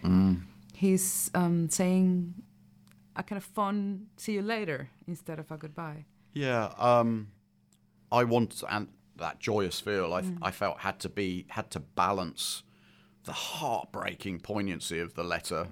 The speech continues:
Speaker 2: Yes.
Speaker 1: and, and what, and his sacrifice.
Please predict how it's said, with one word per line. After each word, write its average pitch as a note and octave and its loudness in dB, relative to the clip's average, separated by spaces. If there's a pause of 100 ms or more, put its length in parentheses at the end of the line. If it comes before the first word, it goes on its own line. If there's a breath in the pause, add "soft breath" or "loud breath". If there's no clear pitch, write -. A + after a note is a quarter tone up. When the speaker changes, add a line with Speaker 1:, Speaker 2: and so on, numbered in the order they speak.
Speaker 2:
Yes. F#3+ -6
Speaker 1:
and, F#2+ -4
and G2+ -2
what, G2+ -2 (460)
and G2+ 4
his G#2 -2
sacrifice. - -6